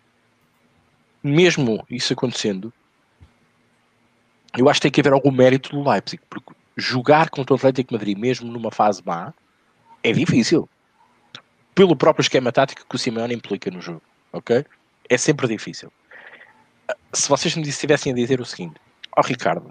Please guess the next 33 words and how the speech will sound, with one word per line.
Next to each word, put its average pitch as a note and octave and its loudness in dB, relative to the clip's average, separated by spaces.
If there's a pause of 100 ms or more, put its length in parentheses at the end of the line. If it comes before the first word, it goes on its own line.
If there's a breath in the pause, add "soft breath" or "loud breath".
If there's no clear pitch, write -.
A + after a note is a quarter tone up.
não B2+ 0
é C3 6
o B2+ 4
Leipzig, C3 2
mas G#2+ -2
era A2+ 4
o - -2
Bayern, G#2+ 2
ou G2 -6
era G#2 0
um G2+ -8
Barcelona", G2+ -4
epá, F3+ -6
tudo C3 -6
bem, G#2 0
eu G#2 2
aí A2 0
já A2 4
dizia: F#2+ -4
"Pronto, G#2 -4
o A2 2
Atlético G#2 2
de A2 -4
Madrid G#2 -2
jogou C#3+ -2
mal, D#3 4
a D3+ -2
outra A#2+ 2
equipa - 0
é A2 6
muito C3 -6
mais G2 -4
forte." - -10